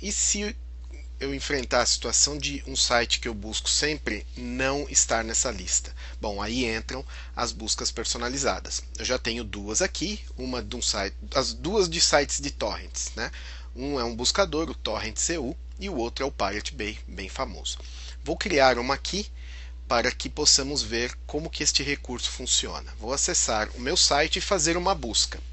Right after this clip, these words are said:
simplesmente para que eu tenha a informação a ser cadastrada dentro do Alfred. Então, enquanto tá carregando, vamos lá.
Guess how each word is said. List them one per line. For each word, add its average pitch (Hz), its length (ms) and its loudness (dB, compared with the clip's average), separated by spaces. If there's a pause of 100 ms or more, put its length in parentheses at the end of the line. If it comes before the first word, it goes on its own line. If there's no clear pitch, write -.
(460)
simplesmente 147 760 0
para 151 220 6
que 165 120 0
eu 165 80 2
tenha 131 480 0
a 117 140 -2
informação 123 960 2 (840)
a 117 100 2
ser 135 240 4
cadastrada 120 760 4
dentro 110 300 -6
do 120 140 -4
Alfred. - 540 -6 (1700)
Então, 190 160 -4
enquanto 135 420 -4
tá - 200 -4
carregando, 170 600 2
vamos 127 300 -4
lá. 143 200 6